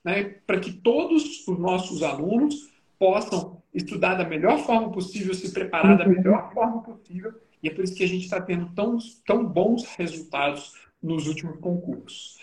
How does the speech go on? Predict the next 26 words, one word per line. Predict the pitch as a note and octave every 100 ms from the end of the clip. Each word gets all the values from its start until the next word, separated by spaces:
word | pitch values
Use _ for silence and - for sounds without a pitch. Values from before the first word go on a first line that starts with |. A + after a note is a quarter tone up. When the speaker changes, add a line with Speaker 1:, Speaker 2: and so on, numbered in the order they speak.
| -
Speaker 1:
Olha, | E3 F#3+ E3+
pra | - G3+
comemorar | G3+ A#3 C4+ D#4 A#3 F3+ G3 A#3 - -
a | - F3
nossa | F3+ F3+ -
live | D#3+ E3+ F#3+ F3+
aqui | - -
com | -
a | E3
Suzana, | F3+ D3+ B2 F#3+ G3
pessoal, | A#2+ - - - - _ - E3 -
quem | D#3+ A3
garantiu | A#3 A#3+ A3+ - A#3+
o | G3+ F3+ A3
curso | A3+ - -
Perito | F#3 A3+ A#3
vip | F#3 -
intensivo | A3 A#3 A3 - G3 G3+ G3 G3 - _
pra | C#3+
Sergipe, | F3+ A#3 F#3+ D#3+ F3 - - _ -
tanto | F3+ G3
pra | A#3+ B3
médico | F3 E3 - - _
quanto | - D3+ D3
pra | - G#3
dentista, | A3 - E3+ D#3+ D3+ -